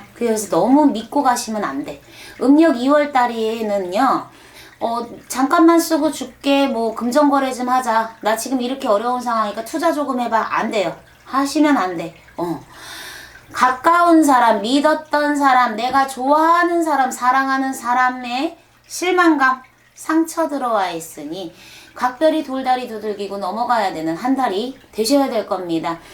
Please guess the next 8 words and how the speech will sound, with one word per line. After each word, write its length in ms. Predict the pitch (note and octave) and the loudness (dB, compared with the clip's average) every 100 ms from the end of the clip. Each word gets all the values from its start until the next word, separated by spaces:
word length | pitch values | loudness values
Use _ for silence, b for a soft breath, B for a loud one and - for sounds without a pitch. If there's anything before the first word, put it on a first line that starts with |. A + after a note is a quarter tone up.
| B B - | B B -2
자, 200 | - G3 | 2 2
을묘생 600 | C4 D#4+ F#4+ F#4+ F4 C#4+ | 4 4 4 2 2 4
분들 340 | C#4+ C#4 C4+ | 4 4 2
같은 380 | C4 B3+ C4 B3 | -2 -2 -8 -6
경우에 880 | A#3 A3+ A3 G#3 F#3+ G#3 G#3 E3+ E3 | -2 -2 0 -2 0 0 0 -2 -6
지금 560 | A3+ A3 A#3+ A#3 A#3 | -8 -4 -2 -2 -6
경자년 680 | G#3+ F#3 A3 A#3 D#4+ D#4+ D4 | -4 -4 -2 2 4 4 4
안에는요, 840 | B3 A3 G3 F#3 F3 G#3+ B3 - | 2 0 -4 -6 -8 -2 -2 -2